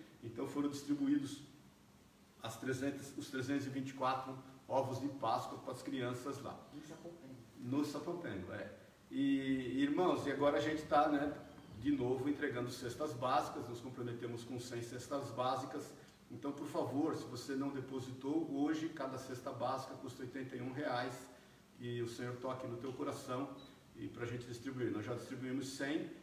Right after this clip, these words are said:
Speaker 1: nós temos ainda um recurso já, nós juntando pra poder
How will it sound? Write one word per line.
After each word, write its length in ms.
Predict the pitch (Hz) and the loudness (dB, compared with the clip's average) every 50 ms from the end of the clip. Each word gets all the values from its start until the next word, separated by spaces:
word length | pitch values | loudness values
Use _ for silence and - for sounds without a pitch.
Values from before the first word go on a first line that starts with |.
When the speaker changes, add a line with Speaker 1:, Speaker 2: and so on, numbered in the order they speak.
| - - - | -16 -12 -8
Speaker 1:
nós 160 | 113 110 - | -8 -8 -6
temos 300 | - 120 123 123 110 113 | -4 -2 -2 -2 0 0
ainda 420 | 117 117 127 127 123 117 110 - - - - - - - | 0 0 0 0 0 0 -2 -4 -4 -10 -14 -16 -12 -8
um 80 | 117 110 | -6 -4
recurso 600 | 113 117 - - - 135 139 131 - - 113 107 | -4 -4 -4 -4 -2 0 0 0 -2 -4 -6 -4
já, 480 | 104 120 123 123 - - - - - - - | 0 2 2 2 2 0 -2 -6 -10 -10 -10
nós 180 | 95 101 110 113 | -8 -6 -6 -4
juntando 640 | 131 135 - - 143 147 165 165 165 180 175 175 - - - - - | -4 -4 -4 -2 0 0 2 2 2 2 0 0 -2 -6 -10 -12 -12
pra 120 | - 107 | -12 -10
poder 520 | - - 117 110 110 113 113 110 107 - | -8 -6 -6 -4 -2 0 0 0 -2 -4